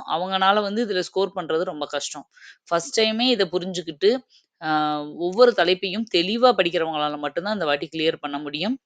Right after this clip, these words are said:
ஆ, செகண்ட் டைம் அடுத்த வருஷம் எக்ஸாம் அப்ப எல்லாருக்கும் புரிஞ்சிரும். ஒரு தலைப்புனா இப்படிதான் படிக்கணும், இவ்வளவு டீட்டெயிலா படிக்கணும் அப்படிங்கிறது. அதை முன்னாடியே சொல்றதுக்கு தான் நாங்க இருக்கோம். இப்போ முன்னாடியே உங்களுக்கு சொல்லியாச்சு, ஒவ்வொரு தலைப்பு எப்படி படிக்கணும்னு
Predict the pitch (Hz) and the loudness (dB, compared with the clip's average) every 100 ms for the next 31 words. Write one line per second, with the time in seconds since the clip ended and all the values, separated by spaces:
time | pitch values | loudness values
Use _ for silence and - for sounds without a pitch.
0 | - - - - - 160 160 160 202 277 | -18 -20 -20 -18 -2 0 2 2 0 2
1 | 277 254 247 190 170 202 240 226 220 247 | 4 4 4 4 4 4 4 4 2 0
2 | 208 185 202 190 240 262 247 247 240 196 | 0 -2 -2 0 2 4 6 4 2 -2
3 | 190 185 175 - _ 151 147 156 185 190 | -4 -6 -12 -18 _ -10 -4 0 0 2
4 | 220 254 180 165 196 185 165 160 160 160 | 0 0 -2 0 0 0 -2 -4 -6 -4
5 | 151 160 160 180 180 180 180 151 151 151 | -2 -2 -2 0 2 2 0 -8 -10 -10
6 | 143 135 135 131 - - - - 135 151 | -8 -8 -6 -8 -8 -18 -20 -10 -4 2
7 | 214 226 160 185 220 247 262 185 170 160 | 2 2 -4 0 2 2 0 0 0 -2
8 | 147 190 170 147 139 - - _ _ _ | -4 -4 -4 -4 -6 -8 -16 _ _ _
9 | _ _ _ - 156 175 156 180 190 247 | _ _ _ -12 -6 -6 2 4 6 4
10 | 202 160 139 160 170 208 185 - 240 294 | 2 -4 -6 -6 2 6 6 4 -4 -6
11 | - 156 160 202 196 190 196 247 175 190 | -10 -10 0 2 4 2 2 2 0 0
12 | 202 156 180 214 208 | -2 0 2 2 2